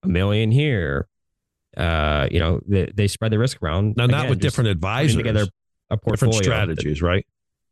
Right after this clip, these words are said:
Speaker 1: Yeah, different
Speaker 2: Yeah.
Speaker 1: strategies. Sure.
Speaker 2: Yeah.
Speaker 1: Yeah.
Speaker 2: Yeah.
Speaker 1: I mean, if you're a small cap manager, they're not gonna allocate all of that to you. Um, they're investing in your fund because they don't focus on small caps.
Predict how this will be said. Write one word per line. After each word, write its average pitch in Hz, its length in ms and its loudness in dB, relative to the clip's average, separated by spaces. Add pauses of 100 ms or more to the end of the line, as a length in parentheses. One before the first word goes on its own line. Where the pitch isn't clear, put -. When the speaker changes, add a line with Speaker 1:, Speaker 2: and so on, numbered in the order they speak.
(320)
Speaker 1:
Yeah, 82 240 0 (220)
different 127 240 0
Speaker 2:
Yeah. - 60 2
Speaker 1:
strategies. - 500 -2
Sure. - 180 0
Speaker 2:
Yeah. 71 180 0 (220)
Speaker 1:
Yeah. 98 160 2 (160)
Speaker 2:
Yeah. 65 140 -6
Speaker 1:
I 160 80 0
mean, 175 140 2
if 170 120 -2
you're 196 280 2
a 131 60 2
small 131 300 -2
cap 120 180 0
manager, 101 440 0
they're 107 100 0
not 107 180 0
gonna 101 140 0
allocate 98 380 0
all 95 160 2
of 92 80 -6
that 87 180 0
to - 140 -16
you. 113 400 0 (500)
Um, 95 600 0
they're 107 200 0
investing 101 400 0
in 95 140 2
your 101 120 2
fund 98 360 -2
because 101 280 0
they 95 120 0
don't 95 180 -2
focus 95 340 -2
on 95 100 0
small 127 200 0
caps. - 440 -4